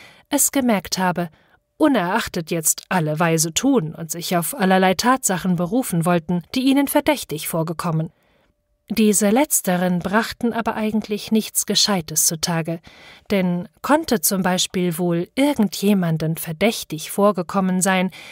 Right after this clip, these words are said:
dass nach der Aussage eines eleganten Teeisten Olympia gegen alle Sitte öfter genieset als gegähnet hatte? Ersteres, meinte der Elegant, sei das Selbstaufziehen des verborgenen Triebwerks gewesen.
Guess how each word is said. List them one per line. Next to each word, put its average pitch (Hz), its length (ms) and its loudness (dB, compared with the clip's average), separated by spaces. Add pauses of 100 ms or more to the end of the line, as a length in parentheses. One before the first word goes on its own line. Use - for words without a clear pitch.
(260)
dass 240 260 2
nach 240 180 0
der - 240 0
Aussage 185 800 0
eines 160 400 -4
eleganten 170 840 -2
Teeisten 185 720 -2 (120)
Olympia 254 840 2 (140)
gegen 196 360 0
alle 160 280 0
Sitte 170 500 0 (140)
öfter 175 340 -2
genieset 160 800 -2
als 151 180 -2
gegähnet 156 640 -6
hatte? 214 300 -4 (460)
Ersteres, 175 720 2
meinte 190 340 2
der 196 140 0
Elegant, 202 540 0 (160)
sei 247 200 4
das 247 240 2
Selbstaufziehen 185 1200 -2
des - 220 -2
verborgenen 170 680 -2
Triebwerks 160 680 -4
gewesen. 170 560 -4